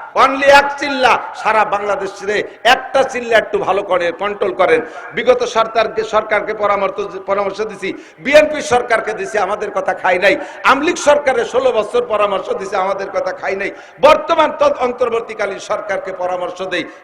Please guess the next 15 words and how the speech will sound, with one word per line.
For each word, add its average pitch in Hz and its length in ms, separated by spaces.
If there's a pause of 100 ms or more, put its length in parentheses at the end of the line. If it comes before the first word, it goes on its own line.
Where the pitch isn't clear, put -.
বাংলার 202 420
জমিনে 180 380
চোখের 226 240
সামনে 190 320
তাজা 190 380
বরকত 180 420
দেখবেন, 185 380 (240)
মাত্র 190 500
একটা 233 400
চিল্লা 214 360
বাংলাদেশে 185 580
কন্ট্রোল 165 380
করেন, 156 300 (220)
সমস্ত 226 420 (140)
পার্কগুলো 214 500